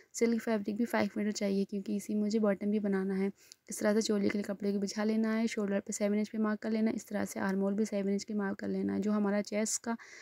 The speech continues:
अ, mark है वो हमें उसका चौथा हिस्से पे mark कर देना है।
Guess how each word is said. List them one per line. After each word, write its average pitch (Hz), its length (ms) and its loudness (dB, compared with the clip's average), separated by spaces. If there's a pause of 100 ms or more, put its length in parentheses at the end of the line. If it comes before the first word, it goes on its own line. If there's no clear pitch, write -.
(340)
अ, 226 260 4
mark 226 400 4
है 233 120 2
वो 220 160 2
हमें 208 280 2
उसका 220 220 -4
चौथा 208 260 -4
हिस्से 214 340 -2
पे 247 180 -2 (420)
mark 214 260 4
कर 208 200 0
देना 190 300 2
है। 196 160 2